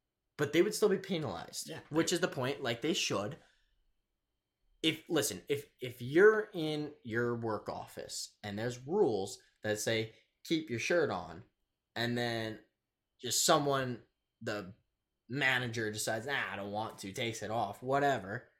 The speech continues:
Speaker 1: that person should still be in <laughs> trouble for doing that.
Speaker 2: Yeah.
Speaker 1: Very bad analogy, I understand, but you understand where I'm coming from.
Speaker 2: Yeah.
Speaker 1: It's a workplace.
Speaker 2: Rules are rules.
Speaker 1: Rules are rules. However,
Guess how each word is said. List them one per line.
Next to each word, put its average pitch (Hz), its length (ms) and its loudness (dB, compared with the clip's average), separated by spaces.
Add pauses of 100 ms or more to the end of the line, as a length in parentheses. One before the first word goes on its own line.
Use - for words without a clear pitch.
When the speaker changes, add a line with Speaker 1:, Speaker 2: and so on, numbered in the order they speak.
(1300)
Speaker 1:
that 160 200 8
person 185 320 4
should 135 200 -6
still 170 220 4
be 120 220 -4 (500)
in 160 160 0
<laughs> 143 100 2
trouble 175 300 12
for 185 140 4
doing 226 340 6
that. 92 280 -2
Speaker 2:
Yeah. 101 80 -6 (320)
Speaker 1:
Very 185 160 10
bad 135 200 8
analogy, 113 500 0
I 113 100 0
understand, 117 540 -2
but 135 380 10 (200)
you 131 140 4
understand 135 340 2
where 120 80 0
I'm 113 60 -4
coming 117 380 0
from. 90 200 -8 (440)
Speaker 2:
Yeah. 98 80 -8 (440)
Speaker 1:
It's 175 160 4
a 202 60 10
workplace. 139 1120 0
Speaker 2:
Rules 107 200 -6
are 87 80 -8
rules. 78 240 -18
Speaker 1:
Rules 190 380 12
are 156 220 2
rules. 127 520 0 (380)
However, 135 760 6